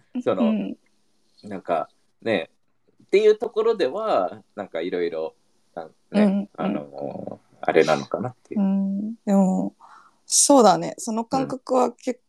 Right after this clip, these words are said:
Speaker 2: 構わかるかも。
Speaker 1: うん。
Speaker 2: なんか、うん、なんか、何もない人が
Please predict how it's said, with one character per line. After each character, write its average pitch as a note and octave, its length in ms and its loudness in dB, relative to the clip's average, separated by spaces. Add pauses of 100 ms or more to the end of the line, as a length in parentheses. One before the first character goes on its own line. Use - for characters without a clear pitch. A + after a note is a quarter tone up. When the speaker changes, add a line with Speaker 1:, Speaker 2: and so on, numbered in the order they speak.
Speaker 2:
構 D#3 460 0
わ G3+ 80 -10
か F3 200 -2
る E3 80 -2
か - 140 -8
も。 - 120 -10
Speaker 1:
う - 20 -10
ん。 - 20 -10
Speaker 2:
な - 80 -2
ん F#3 100 -6
か、 - 260 -2 (840)
う G#3 80 -2
ん、 G3 160 2
な G#3+ 120 4
ん G#3 40 -6
か、 F3+ 320 4 (420)
何 C4 240 6
も F4 400 4
な D#4+ 220 2
い E4+ 100 2
人 G3 720 2
が G3+ 420 4